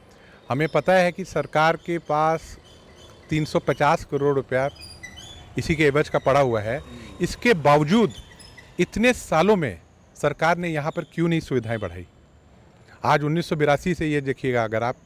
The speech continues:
पंडरा बाज़ार को अगर आप देखें तो आज वहाँ पर जो लचर व्यवस्था है, नाली का हालत देखिए, वहाँ पर आप देखिए रोड की हालत देखिए, सुरक्षा का देखिए।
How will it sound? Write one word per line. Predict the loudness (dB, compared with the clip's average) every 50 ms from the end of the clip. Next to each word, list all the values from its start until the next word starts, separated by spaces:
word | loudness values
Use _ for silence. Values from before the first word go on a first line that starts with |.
| -20 _ -20 -12 -4 -2
पंडरा | 0 2 2 2
बाज़ार | 2 4 2 2 2 0
को | -2 -6
अगर | -4 -4 -4
आप | -4 -4
देखें | -6 -8 -8 -8 -8 -10 -10 -10 -16 -20 -20 -20 -20 -20 -10 -2
तो | 0
आज | 4 4 4 4 2 0 -2
वहाँ | -2 -2 -2 -2 -2
पर | -4 -4 -6
जो | -4 -2 -2
लचर | -2 0 0 2 2 2 0
व्यवस्था | -2 -4 -2 -2 -2 -2 -2 0 2 2 2
है, | 4 2 2 2 0 -2 -6 -12 -20 -20 -20 -12 -8
नाली | -4 -2 -2 0 0 -2
का | 0 2 2 0 0
हालत | 0 -2 0 0 0 -2
देखिए, | -2 -6 -8 -6 -4 -4 -4 -4 -4 -6 -10 -14 -20 -20 -20 -20 -12 -6
वहाँ | -4 -2 -2 -2
पर | -2 -2 0
आप | 0 0 -2
देखिए | -2 -6 -6 -2 -2 -2
रोड | 0 2 2 2 2
की | 0 -2
हालत | -2 0 2 0 0 0
देखिए, | 0 -6 -4 -4 -4 -4 -4
सुरक्षा | -4 -2 -2 -2 -2 0 0 0 0
का | 0 0
देखिए। | -4 -4 -6 -6 -8 -10 -10